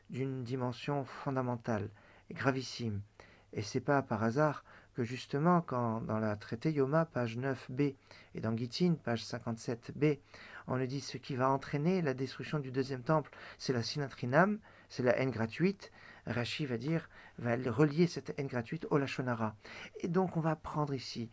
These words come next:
que quelque part la faute du Lachon Hara va être une faute qui est encore plus grave que les trois fautes fondamentales, Avodah Zarah, Gilui Arayot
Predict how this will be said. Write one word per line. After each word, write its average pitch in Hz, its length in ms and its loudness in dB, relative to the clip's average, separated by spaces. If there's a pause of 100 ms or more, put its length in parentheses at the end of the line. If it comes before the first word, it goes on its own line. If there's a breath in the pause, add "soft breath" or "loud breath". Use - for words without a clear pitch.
(300 loud breath)
que 147 100 0
quelque 170 280 2
part 196 300 4
la 156 100 2
faute 208 200 0
du 170 100 0
Lachon 151 320 0
Hara 156 300 4 (380 loud breath)
va 160 120 6
être 156 180 2
une 165 80 2
faute 165 240 0
qui - 80 2
est 165 100 0
encore 143 240 2
plus - 160 0
grave 190 480 4 (400 loud breath)
que 165 120 4
les 151 260 4
trois - 400 0
fautes - 540 -4
fondamentales, 135 800 2 (280 loud breath)
Avodah 123 340 4
Zarah, 123 340 2
Gilui 123 260 -2
Arayot 117 460 0